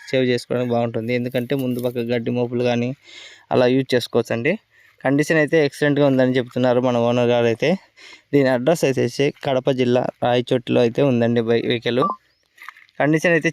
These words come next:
చాలా సూపర్గా ఉందండి. నేను కూడా తోలు అయితే చూశాను, డ్రైవ్ చేశాను, ఎందుకంటే కడప దగ్గరే మాది రాయచోటి. అందుకనే ఒక-, ఒకసారి వెళ్ళి చూశాను, అదే పనికి వెళ్ళాను. వీడియో కూడా తీసి సేల్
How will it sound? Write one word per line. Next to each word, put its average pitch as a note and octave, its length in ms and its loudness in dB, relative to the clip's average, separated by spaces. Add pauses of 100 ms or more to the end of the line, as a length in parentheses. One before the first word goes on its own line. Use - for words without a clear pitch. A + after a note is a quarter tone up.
చాలా C3+ 280 0
సూపర్గా C#3+ 400 0
ఉందండి. C#3+ 420 2
నేను C3 200 2
కూడా C3+ 160 2
తోలు B2+ 260 4
అయితే B2+ 240 2 (120)
చూశాను, B2 500 0 (580)
డ్రైవ్ B2+ 280 0
చేశాను, A#2 240 0
ఎందుకంటే B2+ 320 -2
కడప B2 260 0
దగ్గరే A#2+ 340 0
మాది A#2+ 320 0 (340)
రాయచోటి. A#2+ 440 0 (720)
అందుకనే C3+ 320 0
ఒక-, B2+ 480 2 (220)
ఒకసారి B2+ 260 0
వెళ్ళి C3 340 2
చూశాను, B2 320 0
అదే A#2+ 180 2
పనికి A#2+ 220 0
వెళ్ళాను. A#2 380 0 (580)
వీడియో B2+ 280 4
కూడా B2 200 2
తీసి B2 240 -2 (500)
సేల్ B2+ 180 0